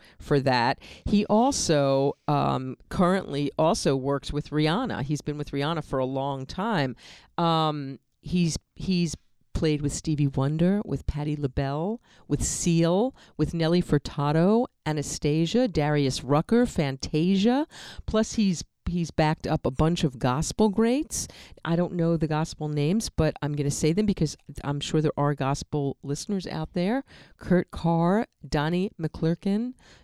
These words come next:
Dorinda Clark Cole, Beverly Crawford,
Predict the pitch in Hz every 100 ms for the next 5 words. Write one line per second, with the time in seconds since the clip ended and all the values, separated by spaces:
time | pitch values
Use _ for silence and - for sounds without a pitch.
0 | - 160 165 180 156 - 156 165 - -
1 | 160 160 175 220 - - - 165 170 170
2 | 160 - 160 160 - 233 254